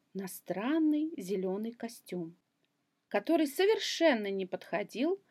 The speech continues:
красивой девушке. «Я же настоящая принцесса, Василиса Премудрая, мне положено быть красивой».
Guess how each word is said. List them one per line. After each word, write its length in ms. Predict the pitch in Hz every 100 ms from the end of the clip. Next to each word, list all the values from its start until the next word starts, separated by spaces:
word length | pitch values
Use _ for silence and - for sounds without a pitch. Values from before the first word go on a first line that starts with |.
| _ _
красивой 580 | - 214 196 - 233 247
девушке. 640 | 233 196 165 180 - - 185 _ _ _ _ _ _ _ _ _ _ _ _ _ _
«Я 200 | 190 233
же 120 | 220
настоящая 540 | 247 247 294 320 320 294
принцесса, 840 | 262 359 415 - 233 180 - 175 180
Василиса 600 | - 190 196 190 339 440
Премудрая, 840 | - 415 359 226 190 185 180 180 _ -
мне 240 | 190 196
положено 600 | - 381 381 220 202 202
быть 180 | 190 202
красивой». 760 | - 226 233 - 196 180 180